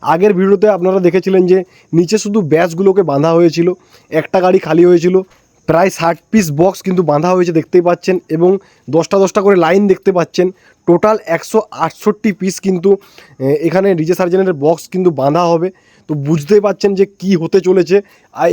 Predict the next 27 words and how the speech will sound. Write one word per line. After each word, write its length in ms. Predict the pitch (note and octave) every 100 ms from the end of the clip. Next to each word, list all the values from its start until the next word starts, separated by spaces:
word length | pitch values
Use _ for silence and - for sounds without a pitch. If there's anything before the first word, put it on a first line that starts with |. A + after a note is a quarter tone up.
| F#3
এবছর 300 | F#3 F3+ G3
মোটো 160 | E3+ D#3+ D#3+
মেলাতে। 260 | D3+ C3 C#3
একটা 140 | D3 F3+ A#2
ভয়ঙ্কর 460 | B2+ F3 G3+ F#3+ F3+
দৃশ্য 240 | D#3 E3 - F#3+ G3 _ - - B2+
দেখতে 220 | E3 - F#3
পাবো 140 | F3+ F3+ F3
আমরা 180 | F3+ F#3 - _ _ _ - D3+
এবছরের 400 | C#3+ D#3 D3+ C#3
মোটো 200 | B2+ A#2+
মেলাতে। 280 | A#2+ A#2 A2 G#2 _ _ C#3 D3 A#2+
যারা 200 | E3 G#3 G#3
এই 80 | G#3
চ্যানেলে 280 | F#3+ G3+ G3+ F3
নতুন 180 | E3+ F#3+
আছেন, 160 | F3+ G3+ E3
অবশ্যই 440 | E3 G3+ G3+ G#3+ A3
চ্যানেলটাকে 400 | F#3+ F#3 F#3 F#3+ F#3+
সাবস্ক্রাইব 480 | F3 E3 - G3+ G3 E3+
করবেন, 280 | F3+ F3 F3+ G3 - _ - C3+
ভিডিওটাকে 380 | D#3 G3 G#3 F#3
লাইক 160 | E3 E3+ F3+
করতে 180 | E3+
ভুলবেন 320 | E3 C3 D#3 D#3+
না 40 | D#3+
বন্ধুরা। 400 | D3 D3+ D#3 E3+